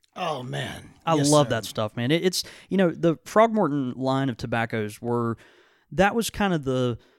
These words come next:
Speaker 2: that was kind of the series that taught me that tobacco could be more than just a flavoring, you know.
Speaker 1: Ooh.
Speaker 2: I, like, I kinda, it, th-, I always tell folks, like, the Frogmortons is kinda like,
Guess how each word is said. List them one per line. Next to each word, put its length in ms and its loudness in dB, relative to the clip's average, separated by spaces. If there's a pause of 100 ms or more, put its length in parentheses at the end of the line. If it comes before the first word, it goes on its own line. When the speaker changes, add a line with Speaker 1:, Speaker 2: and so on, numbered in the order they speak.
(420)
Speaker 2:
that 120 -4
was 100 -6
kind 160 -2
of 60 -2
the 80 -8
series 640 -2
that 240 -8
taught 340 -2
me 480 -12
that 240 -8
tobacco 540 -4
could 200 -10
be 140 -6
more 420 -6
than 200 -12
just 400 -12 (360)
a 60 -14
flavoring, 680 -12 (100)
you 140 -6
know. 340 -6
Speaker 1:
Ooh. 80 -8
Speaker 2:
I, 240 -2
like, 220 2
I 80 2
kinda, 480 0
it, 100 -4 (140)
th-, 160 -10 (180)
I 80 0
always 260 2
tell 160 2
folks, 380 -4
like, 260 -4 (120)
the 140 -4
Frogmortons 640 -2
is 100 -6
kinda 240 -8
like, 300 -2